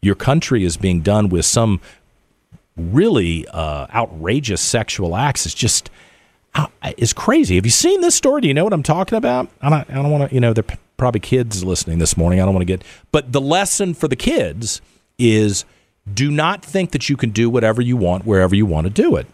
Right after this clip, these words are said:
There is a time and a place for everything, and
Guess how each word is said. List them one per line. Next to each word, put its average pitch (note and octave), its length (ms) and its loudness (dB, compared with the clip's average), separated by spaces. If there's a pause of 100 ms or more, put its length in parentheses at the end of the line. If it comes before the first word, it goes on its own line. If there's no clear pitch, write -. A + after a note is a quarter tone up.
There G2+ 220 2
is G2+ 240 0
a F2+ 80 0
time G2 320 0
and C#3 80 2
a - 20 -6
place G2+ 360 0
for F3 120 0
everything, D2+ 600 -2 (400)
and F2+ 580 2